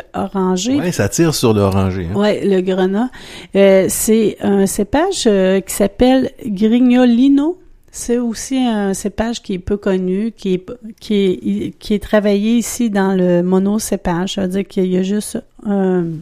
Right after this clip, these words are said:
Speaker 1: un type de cépage dans l'assemblage. Ça s'appelle Grignol-, euh, Grignolino d'Asti. Ça vient
Speaker 2: Hmm.
Speaker 1: de la région d'Asti,
Speaker 2: Ouais.
Speaker 1: on, on s'entend
Speaker 2: On connaît
Speaker 1: encore.
Speaker 2: ça quand même.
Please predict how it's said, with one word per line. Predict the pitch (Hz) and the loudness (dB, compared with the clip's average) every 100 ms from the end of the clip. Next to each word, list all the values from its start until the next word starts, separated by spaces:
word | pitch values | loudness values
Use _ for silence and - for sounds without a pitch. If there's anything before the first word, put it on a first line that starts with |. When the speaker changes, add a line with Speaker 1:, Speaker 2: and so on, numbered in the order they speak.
| 208 - - - _ - - | -14 -20 -20 -20 _ -20 -8
Speaker 1:
un | 196 202 | -4 -4
type | - 202 | -4 -2
de | 190 | -2
cépage | 208 190 208 214 | -2 0 0 0
dans | 196 | 0
l'assemblage. | 180 - 180 170 180 214 | 0 -2 -4 -2 -2 -2
Ça | - - | -4 -4
s'appelle | 208 202 - 220 214 | -2 -2 0 -2 0
Grignol-, | 226 240 269 247 226 214 254 - | 0 2 2 2 2 -2 -6 -4
euh, | 202 208 | -2 0
Grignolino | 196 233 269 277 269 254 247 226 277 262 262 | -2 -2 2 2 4 2 2 4 4 4 -2
d'Asti. | 208 208 - - 208 - _ _ _ _ _ _ _ - - - - | -4 -6 -10 -12 -12 -12 _ _ _ _ _ _ _ -20 -20 -20 -2
Ça | 202 | 4
vient | 185 | 4
Speaker 2:
Hmm. | |
Speaker 1:
de | 196 | 4
la | |
région | 185 180 180 190 | 2 0 -2 -2
d'Asti, | 180 180 - 220 | -2 -4 -6 -4
Speaker 2:
Ouais. | 277 214 | -2 0
Speaker 1:
on, | 196 | 0
on | 190 | -2
s'entend | 185 196 180 202 | -2 -4 -4 -2
Speaker 2:
On | 185 | 0
connaît | 196 | 2
Speaker 1:
encore. | 208 | 2
Speaker 2:
ça | 202 175 | 0 -2
quand | 92 | -2
même. | 85 | -4